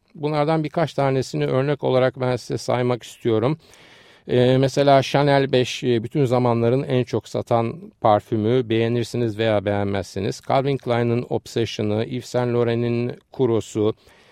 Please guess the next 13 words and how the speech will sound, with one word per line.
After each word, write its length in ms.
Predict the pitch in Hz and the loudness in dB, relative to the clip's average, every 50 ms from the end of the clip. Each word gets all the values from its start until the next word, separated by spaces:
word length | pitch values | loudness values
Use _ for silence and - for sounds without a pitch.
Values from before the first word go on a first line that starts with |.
| _ _ _ - | _ _ _ 0
Guerlain'in 560 | 123 127 139 147 143 143 143 139 139 143 147 | 4 6 6 6 6 4 2 2 0 0 -2
efsanevi 680 | 143 139 127 - - - 131 127 127 127 127 123 131 131 | -2 -4 -6 -4 -2 0 0 2 2 2 2 0 0 -4
Jiki 420 | 123 110 143 139 - - 123 120 113 | -4 -6 -6 -8 -6 -4 -2 0 2
veya 320 | 120 117 113 113 110 107 | 2 2 2 2 0 0
Shalimar'ı, 760 | - - - 113 113 117 117 113 104 101 98 101 101 110 120 120 | -2 -2 -2 -2 0 0 0 0 0 -2 -2 -2 -2 -2 -2 -4
La 220 | 117 117 131 139 | 0 2 2 2
Roba 240 | 139 139 131 127 127 | 2 0 0 -2 -2
Giotti'nin 520 | 117 110 135 123 - - 127 123 123 120 117 | -2 -2 -4 -6 -6 -4 -2 -2 0 0 0
Roma'sı, 640 | 110 113 123 123 123 113 104 - - - 110 107 - - - | 0 0 0 2 2 0 -2 -4 -4 -4 -4 -4 -4 -2 0
Caron'un 460 | 135 135 135 135 127 123 127 123 123 | 2 2 2 2 0 0 0 0 0
Narcis 440 | 120 117 110 - - 135 131 - - | 0 -2 -2 -4 -6 -10 -10 -8 -6
Noir'ı 400 | 120 107 104 107 107 120 165 165 - - - - - - _ - | -4 -2 0 0 2 0 0 0 -2 -12 -20 -20 -20 -20 _ 0
hep 180 | - 190 202 | 2 2 2